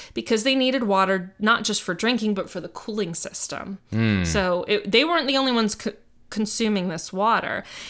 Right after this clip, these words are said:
Speaker 1: And so they immediately restricted water and power once inside the Aquarius. They rationed drinking water to point two liters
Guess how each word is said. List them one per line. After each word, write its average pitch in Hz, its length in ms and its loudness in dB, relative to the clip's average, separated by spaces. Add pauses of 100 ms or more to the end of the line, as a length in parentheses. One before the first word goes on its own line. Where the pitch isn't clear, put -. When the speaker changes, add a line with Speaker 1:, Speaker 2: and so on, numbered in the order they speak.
Speaker 1:
And 240 180 2
so 285 220 6
they 285 140 6
immediately 285 600 2
restricted 196 600 -2
water 175 680 2
and 294 400 0
power 185 480 0
once 190 360 -2
inside 202 400 -2
the 202 100 -4
Aquarius. 208 800 -2 (340)
They 302 140 2
rationed 339 680 4
drinking 320 420 0
water 269 240 4
to 254 300 0
point 330 480 -4 (320)
two 349 280 0
liters 190 560 -2